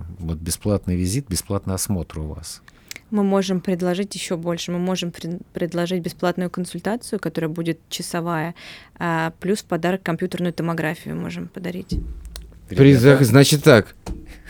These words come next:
Speaker 3: динстом точка ру. Заходите, находите там номер телефона, записывайтесь на консультацию,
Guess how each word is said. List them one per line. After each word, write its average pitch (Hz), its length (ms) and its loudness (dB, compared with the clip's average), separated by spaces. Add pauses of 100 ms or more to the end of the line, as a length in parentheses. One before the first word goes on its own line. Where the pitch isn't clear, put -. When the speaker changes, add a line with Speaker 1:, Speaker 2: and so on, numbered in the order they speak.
(300)
Speaker 3:
динстом 170 720 10
точка 135 420 8
ру. 101 280 4 (280)
Заходите, 117 640 6
находите 135 520 6
там 113 180 6
номер 147 260 8
телефона, 104 680 4 (140)
записывайтесь 113 720 2
на 127 100 2
консультацию, 120 920 2